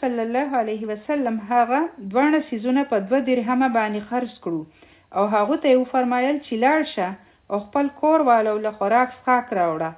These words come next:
په یو درهم باندې او په بل درهم باندې تبر واخله. او چې کله هغه د تبر وسپنه راوړه، نو نبی کریم صلی الله علیه وسلم په هغې باندې د لرګي لاس کې په خپله ولګوه او هغه ته یې وی چې لاړ شه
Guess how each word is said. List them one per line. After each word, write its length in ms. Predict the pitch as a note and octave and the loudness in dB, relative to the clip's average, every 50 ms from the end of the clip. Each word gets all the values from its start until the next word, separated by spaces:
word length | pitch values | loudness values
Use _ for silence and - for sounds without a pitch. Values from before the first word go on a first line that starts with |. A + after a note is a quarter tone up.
| - - | -4 -2
په 60 | G3 F#3+ G3+ | 0 2 2
یو 100 | G#3+ G#3 G3 F3+ | 2 0 0 0
درهم 320 | G3 G3 F#3+ F#3+ F#3 F3+ F3+ F3 F3 | 0 0 0 -2 -4 -6 -6 -4 -4
باندې 320 | F3 F3 E3+ E3+ E3+ F3 E3+ - - - - _ _ _ | -4 -4 -6 -6 -8 -8 -10 -14 -20 -20 -20 _ _ _
او 100 | - G3+ G#3 G#3 | 0 0 0 2
په 80 | A3 G#3+ G3+ G3+ | 0 0 2 4
بل 120 | C4 D#4 E4 C#4 G#3+ - - - F#3+ F3+ | 4 4 2 0 -2 -6 -12 -14 0 4
درهم 340 | G#3 G#3 A3 G3+ B3+ D4 D#4 D#4 D4 | 4 4 4 2 2 2 2 2 2
باندې 240 | C#4+ C#4 B3 A#3 A3+ - - | 2 2 2 0 -2 -2 -2
تبر 260 | C4+ C4 A#3+ A#3+ G#3 F#3+ F3+ F3 | 0 2 4 4 4 4 2 0
واخله. 340 | E3+ E3+ - E3+ E3 D#3+ - - _ _ _ _ _ - | 0 -2 -4 -8 -8 -8 -8 -14 _ _ _ _ _ -6
او 80 | G#3+ G#3+ G#3 - | -4 -4 -4 -6
چې 80 | A#3+ A3 G#3+ | -8 -8 -4
کله 240 | - C#4+ D#4 D4+ C#4+ B3+ | -2 -2 0 2 4 4
هغه 260 | A#3+ A3+ A3 A#3+ C4 C#4+ D4+ D4+ - G#3 | 4 4 4 2 2 2 0 -4 -4 -4
د 100 | G#3 G#3+ G#3+ | -4 -4 -2
تبر 300 | - C#4+ D4 C#4+ D4 C#4+ | 0 0 2 2 2 4
وسپنه 500 | C4 B3+ C4+ C#4+ C#4+ - - C4 A3+ G#3+ G#3+ G#3+ | 4 2 2 0 -2 -4 -4 -2 -2 -2 0 0
راوړه، 340 | A#3 C4 D4 C4+ A#3 G#3+ A3+ A3 - - - _ _ _ | 2 2 4 2 2 0 -2 -4 -10 -16 -20 _ _ _
نو 80 | G#3 G#3 G#3 | -4 -2 0
نبی 160 | G#3 G3+ G#3+ G#3 G#3 | 0 0 -2 -2 -2
کریم 280 | A3 G#3 A#3 C4 D4 D#4+ D4+ - | -2 0 2 2 2 2 0 -2
صلی 200 | - B3 A3+ A3 G#3 | -2 -2 0 0 -2
الله 400 | G#3 A3 A3+ B3 C4+ C4+ B3+ B3 | -2 0 0 0 0 0 0 -2
علیه 280 | G#3+ G#3+ A3 A3 G3+ G#3 G3 | -2 -2 -2 -4 -4 -4 -6
وسلم 480 | G3+ G#3 - D#4+ D#4+ D4+ C4 A#3 A3 G#3 G#3 - | -6 -6 -4 -2 -2 0 0 0 -2 -2 -2 -2
په 60 | G#3 G3 | 0 0
هغې 200 | G3+ G3+ C4+ D#4 D4 A#3 | 0 0 -2 -2 0 -2
باندې 300 | G#3+ G#3 G3+ G3 G3 A3 A3 G#3+ - G3 | -2 -2 -2 -4 -4 -6 -8 -10 -8 -4
د 20 | F#3+ G3 G3 | -2 0 0
لرګي 320 | G3 G3 G3 G3 G3 B3+ C4+ B3+ | 2 0 0 0 -2 0 2 2
لاس 180 | B3 B3 B3 B3 - | 2 0 0 -4 -6
کې 180 | C#4 C4+ C4+ - | -6 -6 -4 -6
په 80 | A3 - | -8 -8
خپله 280 | - - - D#4+ D#4+ C#4 A#3 | -6 -2 0 2 2 2 2
ولګوه 540 | G#3+ G#3 G3 F#3 E3+ E3 F3 E3+ E3+ E3+ E3 E3 - - - - _ - | 2 0 0 0 0 0 0 0 0 0 0 -4 -8 -16 -20 -20 _ -2
او 80 | F#3+ G3+ G#3 A#3 | 0 2 2 2
هغه 180 | A3+ A3 C#4+ | 2 2 0
ته 120 | D#4+ - C#4 | -2 -2 -2
یې 100 | B3 B3 B3+ | -2 0 0
وی 100 | C#4 C#4+ C#4 | -2 -2 -4
چې 80 | - B3+ A3+ A#3+ | -4 -6 -4 -2
لاړ 160 | C4+ D4+ C#4+ C4+ - - | -2 -2 -2 -4 -6 -6
شه 160 | - F3 F3 | -6 -6 -6